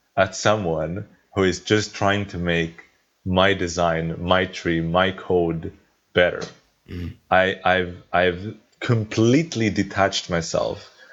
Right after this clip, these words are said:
Speaker 1: from being, you know, this, uh, egoistic guy who, uh, does everything great, you know. If you have feedback for my work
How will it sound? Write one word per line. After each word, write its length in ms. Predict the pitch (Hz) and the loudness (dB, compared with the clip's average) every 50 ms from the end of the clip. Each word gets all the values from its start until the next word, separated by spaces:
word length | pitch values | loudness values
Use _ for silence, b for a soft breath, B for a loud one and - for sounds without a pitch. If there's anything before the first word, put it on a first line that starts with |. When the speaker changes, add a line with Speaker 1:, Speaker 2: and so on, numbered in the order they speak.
| B B B | B B B
Speaker 1:
from 260 | - 98 95 92 85 | 0 2 2 2 2
being, 500 | 90 92 90 90 87 85 85 85 82 85 b b b b b | 2 4 4 2 0 -2 -4 -6 -8 -10 b b b b b
you 80 | 95 92 | -2 0
know, 180 | 90 85 82 82 | 2 2 4 4
this, 400 | 85 85 85 82 - - - 85 | 4 2 2 2 -4 -6 -4 -2
uh, 360 | 80 78 76 71 73 76 80 - _ _ _ _ _ _ - | 0 0 0 0 -2 -4 -6 -12 _ _ _ _ _ _ 2
egoistic 800 | 101 104 101 98 101 101 101 101 95 - - - 95 92 92 - | 4 4 4 4 2 4 4 2 0 -2 -2 -2 -2 -2 0 0
guy 460 | 95 87 87 87 85 85 85 87 85 | 2 4 4 4 4 2 2 0 0
who, 340 | 85 85 82 82 80 78 82 B B B B B B - | -2 -2 -2 -2 -2 -2 -4 B B B B B B -2
uh, 300 | 87 87 - - - - - - - - | -2 -2 -2 -4 -12 -14 -14 -16 -8 0
does 260 | - 95 87 85 - 95 | 4 4 4 4 4 2
everything 460 | 98 98 101 98 90 - 95 92 92 | 2 2 2 -2 0 0 -2 -2 -2
great, 480 | 85 - 98 92 92 92 95 92 95 - - - _ - 123 | -2 2 2 4 4 2 0 -2 -6 -16 -20 -20 _ -12 -6
you 100 | 95 92 | -2 -2
know. 300 | 87 85 87 95 104 B B B B B B B B | 0 0 -2 -2 -6 B B B B B B B B
If 200 | 110 107 107 - | 2 2 2 2
you 80 | 117 110 | 0 2
have 220 | 123 131 127 117 | 2 2 0 -2
feedback 720 | - - 143 175 202 - - - - - 76 - - - - - _ _ | 0 2 2 2 2 0 0 0 0 0 -2 -6 -8 -10 -18 -20 _ _
for 220 | - - 92 87 | -6 -2 -2 -2
my 260 | 80 78 85 110 131 | 0 2 2 4 4
work 460 | 123 101 98 92 73 - - - - | 4 4 2 2 2 0 -4 -10 -14